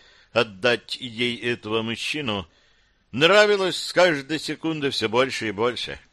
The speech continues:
«Сломать и сделать послушной игрушкой.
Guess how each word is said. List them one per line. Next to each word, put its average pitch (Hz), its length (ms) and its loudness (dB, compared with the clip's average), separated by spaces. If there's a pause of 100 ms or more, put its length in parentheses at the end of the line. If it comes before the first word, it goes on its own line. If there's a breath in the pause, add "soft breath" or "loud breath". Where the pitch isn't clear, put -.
(600)
«Сломать - 800 -2 (400 soft breath)
и 101 120 -8
сделать 123 460 0
послушной 117 760 -4
игрушкой. 120 580 -6